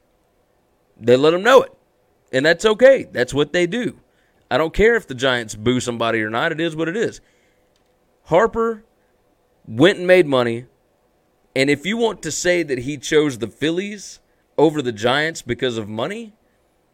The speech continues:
you're telling me that the Giants would not have offered the exact same kind of contract to get him? I mean, that's, the deal with this one was not money, obviously, because he's making less than a ton of guys in this league. What he is,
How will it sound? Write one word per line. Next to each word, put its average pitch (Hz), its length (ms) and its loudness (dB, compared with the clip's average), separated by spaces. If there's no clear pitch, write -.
you're 143 160 2
telling 196 320 0
me 190 180 -2
that 165 160 -8
the 127 80 -10
Giants 143 420 -4
would 123 160 -2
not 135 160 -2
have 120 140 0
offered 131 400 -2
the 120 140 0
exact 117 420 -4
same 131 340 -8
kind 135 280 -6
of 113 80 -14
contract 131 560 -4
to 113 60 -10
get 110 180 -4
him? 156 260 -8
I 147 40 -2
mean, 151 140 2
that's, 180 300 -2
the 139 140 -2
deal 226 380 -2
with 143 240 -4
this 233 220 -2
one 139 160 -6
was 123 140 -4
not 202 280 -4
money, 127 540 -4
obviously, 123 460 -4
because 131 280 -8
he's 165 140 -10
making 160 400 -8
less 165 260 -4
than 123 240 -10
a 120 80 -4
ton - 420 -6
of 165 60 -6
guys 110 280 0
in 110 100 -10
this 98 120 -10
league. 107 360 -12
What 160 320 0
he 208 360 -6
is, 151 480 -8